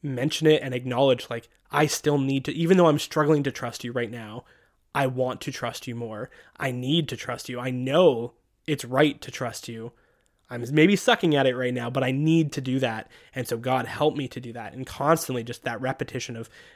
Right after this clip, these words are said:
reminding yourself, asking your, asking God for strength, saying that to other people, acknowledging that before others, wh-, whether it's the piece of,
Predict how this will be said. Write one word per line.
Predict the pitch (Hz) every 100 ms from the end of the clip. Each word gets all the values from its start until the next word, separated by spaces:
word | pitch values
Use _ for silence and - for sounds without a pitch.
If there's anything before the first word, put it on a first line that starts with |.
| _
reminding | 131 123 120 131 143 131
yourself, | 117 117 110 - - -
asking | 131 139 -
your, | 127 117 - 175
asking | 147 143 143
God | 131 127
for | -
strength, | - 127 113 113 _ - - _ -
saying | - 151 180
that | 160
to | 151
other | 147 135
people, | - 175 180 131 110
acknowledging | 131 135 135 156 147
that | 127 107
before | - 123 113
others, | 135 123 117
wh-, | - 117 - _ _ -
whether | 131 123
it's | 117 -
the | -
piece | 139 127
of, | 117 -